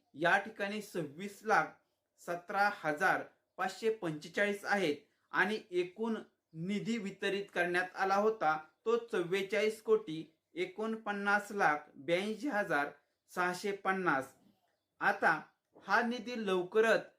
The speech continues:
या चौदा जिल्ह्यांना वितरित होईल. तर कोणकोणते चौदा जिल्हे आहेत ते आपण पाहूया. यामध्ये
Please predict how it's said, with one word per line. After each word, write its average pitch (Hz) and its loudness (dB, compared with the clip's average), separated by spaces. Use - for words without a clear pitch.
या 175 2
चौदा 202 0
जिल्ह्यांना 196 0
वितरित 185 -4
होईल. 170 2
तर 220 0
कोणकोणते 233 0
चौदा 165 0
जिल्हे 214 0
आहेत 165 2
ते 185 -2
आपण 180 0
पाहूया. 165 0
यामध्ये 226 4